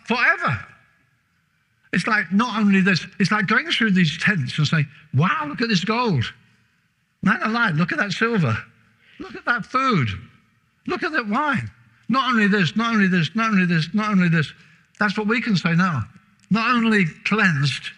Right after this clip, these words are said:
but made a son. And not only a son, but an heir. And not only an heir, but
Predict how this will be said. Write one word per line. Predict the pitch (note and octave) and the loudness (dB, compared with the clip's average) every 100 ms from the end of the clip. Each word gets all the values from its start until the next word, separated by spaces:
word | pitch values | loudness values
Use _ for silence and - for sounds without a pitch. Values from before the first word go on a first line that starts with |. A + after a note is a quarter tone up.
| _ _ _ _ _ | _ _ _ _ _
but | F3+ F3 | -4 0
made | F#3 F#3 | 2 4
a | F#3+ | 2
son. | - B3 G3+ A#2 - - _ _ _ _ - | 0 0 2 0 -2 -10 _ _ _ _ -4
And | E3+ G3 | 2 2
not | G#3+ | 2
only | G#3+ G3+ F#3 | 0 2 2
a | E3 | 2
son, | - G3+ D#3+ | 0 2 2
but | F3+ F#3+ | 2 0
an | F#3 | 0
heir. | G#3+ A3 D3+ A#2 - - _ _ | 2 2 2 -2 -6 -20 _ _
And | E3 | 2
not | G3 A3+ A3 | 2 2 2
only | G3 | 2
an | F#3+ | 2
heir, | G3 F#3 | 2 2
but | E3 G3 | 2 0